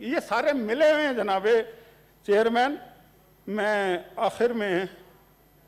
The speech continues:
मैं और भी बात करना चाहता था, लेकिन अब आप, एक foreign funding case है, बताओ, हर उस बात में जिस पे ये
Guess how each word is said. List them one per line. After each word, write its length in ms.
मैं 180
और 220
भी 140
बात 300
करना 260
चाहता 360
था, 160
लेकिन 380
अब 160
आप, 420
एक 220
foreign 320
funding 340
case 320
है, 80
बताओ, 440
हर 220
उस 180
बात 300
में 300
जिस 180
पे 180
ये 180